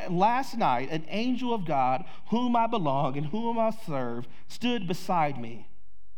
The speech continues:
and said, 'Do not be afraid, Paul, for you will surely stand trial before Caesar. What's more, God in his goodness has granted safety to everyone sailing with you.'" Now this is Paul speaking in verse twenty-five. He says, "So take courage,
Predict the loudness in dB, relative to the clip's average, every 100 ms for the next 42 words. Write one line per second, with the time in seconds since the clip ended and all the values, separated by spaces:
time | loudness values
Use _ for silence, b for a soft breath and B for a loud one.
0 | -2 0 0 0 0 0 -2 -4 -6 -2
1 | 0 0 0 0 0 0 0 0 0 0
2 | 0 2 0 -2 -4 -4 -4 -4 0 0
3 | 2 0 0 -2 0 0 0 0 -2 -2
4 | 0 2 2 0 -2 -2 -2 -2 -2 -2
5 | -4 -4 -4 -4 -4 -4 2 2 2 0
6 | 0 0 -4 -4 b b b 2 2 2
7 | 2 2 2 0 0 0 -2 0 0 0
8 | 0 0 -2 -2 -2 -2 -4 -4 -2 -2
9 | -2 -2 -2 -2 -2 -2 0 0 0 -2
10 | -4 -4 -4 -4 -4 -4 -4 0 0 0
11 | -2 0 2 2 0 -2 -2 0 -2 -2
12 | -2 0 0 0 -2 -2 -2 -2 -4 -2
13 | -4 -2 -2 0 -2 -4